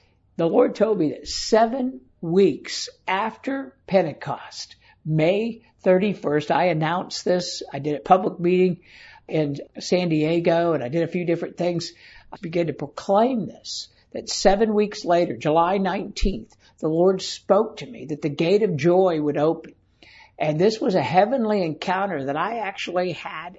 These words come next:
at Pentecost three years ago, twenty seventeen.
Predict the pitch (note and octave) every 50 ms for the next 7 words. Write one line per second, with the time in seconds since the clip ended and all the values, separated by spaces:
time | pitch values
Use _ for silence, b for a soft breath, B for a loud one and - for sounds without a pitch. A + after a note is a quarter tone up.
0 | _ _ - - - F3 - - - - - G#3+ A#3+ A3+ G3+ - - - D3 B2+
1 | B2 C3+ D#3+ - - - - - - - G#3 G3+ F#3+ F3 E3+ F#3 C4+ C#4+ D4 A#3
2 | - G3 F3 - A#2+ G2 F#2 - - - - F#3 F#3 F#3 F#3 - - A#3+ A#3 B3
3 | - - - - - C3 A#2 -